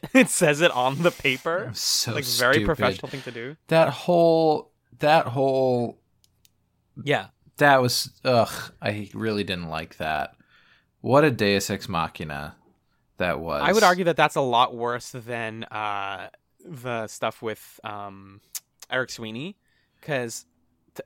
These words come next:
Speaker 1: it's like, Eric Sweeney's thing is, like, oh, they do handle it as it's, as those people would handle it in the story, which is to say, like, "Oh, this guy has a, has an actual, like, uh, physical disability now. Like, d-, how do we take that into account?"
Speaker 2: Right.
Speaker 1: Whereas the thing with Shep Pressman is, like,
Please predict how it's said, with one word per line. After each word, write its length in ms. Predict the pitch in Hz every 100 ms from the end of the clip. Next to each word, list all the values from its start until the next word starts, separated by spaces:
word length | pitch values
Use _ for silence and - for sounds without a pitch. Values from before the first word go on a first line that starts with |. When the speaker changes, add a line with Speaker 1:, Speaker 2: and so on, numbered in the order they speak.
| -
Speaker 1:
it's 180 | 151 170
like, 320 | 135 - - _ _ _ _ _ -
Eric 160 | 208 -
Sweeney's 320 | 226 226 -
thing 140 | 202
is, 120 | 180
like, 220 | 160 143 -
oh, 120 | 160 180
they 200 | 160 170
do 240 | 139 185
handle 400 | 151 151 156 156
it 120 | 147 -
as 240 | 127 131
it's, 300 | 135 - - -
as 240 | 123 117
those 160 | 123 123
people 240 | - 131
would 100 | 127
handle 260 | 117 120 120
it 60 | 117
in 80 |
the 80 | 113
story, 540 | - 117 110 135 170 - _ -
which 160 | 120 131
is 100 | 123
to 60 |
say, 160 | 131 123
like, 80 | 131
"Oh, 80 | 160
this 140 | 135
guy 140 | 143
has 120 | 123 123
a, 100 | 110 _
has 160 | 120 120
an 120 | 107
actual, 380 | 110 - 127 120
like, 260 | 117 - _ _ _ _ -
uh, 440 | 113 104 101 110 - - -
physical 420 | - 147 151 165
disability 580 | 139 135 135 160 156 110
now. 180 | 104 101
Like, 200 | 104 -
d-, 80 | 113
how 160 | 123
do 80 | 135
we 80 | 123
take 220 | 135 123
that 140 | 120 117
into 200 | 104 113
account?" 360 | - 127 101 -
Speaker 2:
Right. 280 | 95 87 67
Speaker 1:
Whereas 300 | 156 196 180
the 100 | 165
thing 280 | - 220 214
with 120 | 185
Shep 240 | - 202
Pressman 340 | - 196 - 190
is, 120 | 156
like, 240 | 160 139